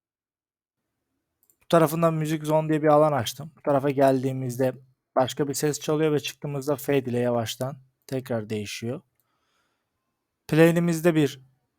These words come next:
ses bulunmakta. Uzaklaştıkça kısılıyor. Üç D'ye, üç D'ye çekerek bu şekilde bir ayar yaptım. Onun haricinde karakterimiz bulunmakta. Karakterimize karakter controller vererek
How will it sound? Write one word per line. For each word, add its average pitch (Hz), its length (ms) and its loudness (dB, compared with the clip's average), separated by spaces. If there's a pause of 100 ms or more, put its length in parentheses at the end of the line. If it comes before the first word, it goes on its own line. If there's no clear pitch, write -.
(1200)
ses 131 400 0
bulunmakta. 123 760 -2 (220)
Uzaklaştıkça 147 880 6
kısılıyor. 139 540 0 (520)
Üç - 260 -4
D'ye, 135 380 4 (640)
üç - 220 -10
D'ye 139 200 4
çekerek 139 460 0
bu 135 40 -8
şekilde 131 320 0
bir 131 60 0
ayar 135 260 4
yaptım. 135 460 -2 (1200)
Onun 151 220 -4
haricinde 147 440 6
karakterimiz 143 720 2
bulunmakta. 120 480 -4
Karakterimize 131 500 -2
karakter 131 420 -2
controller 127 560 -6
vererek 123 380 -2